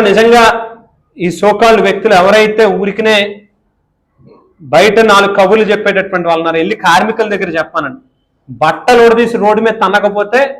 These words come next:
మంచిది, నేను, మీరు మామూలుగా ఏది చెప్తే అది చేయడానికి నేను సిద్ధం. కార్మికులు ఈవేళ వాళ్ళలో ఉన్నటువంటి ఆవేదన, వాళ్ళకి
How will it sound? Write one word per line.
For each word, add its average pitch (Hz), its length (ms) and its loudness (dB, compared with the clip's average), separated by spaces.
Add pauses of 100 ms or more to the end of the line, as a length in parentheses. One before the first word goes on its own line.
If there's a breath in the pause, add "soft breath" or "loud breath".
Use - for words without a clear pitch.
(480)
మంచిది, 196 440 -4
నేను, 202 240 0 (140)
మీరు 190 220 2 (200)
మామూలుగా 190 320 2 (100)
ఏది 214 180 2
చెప్తే 226 240 0
అది - 120 -4
చేయడానికి 190 400 -2
నేను 160 180 -6
సిద్ధం. 123 220 -20 (1160)
కార్మికులు 220 680 2
ఈవేళ 214 300 2 (1200)
వాళ్ళలో 180 540 0
ఉన్నటువంటి 196 360 -6 (120)
ఆవేదన, 196 340 2 (1500)
వాళ్ళకి 175 500 0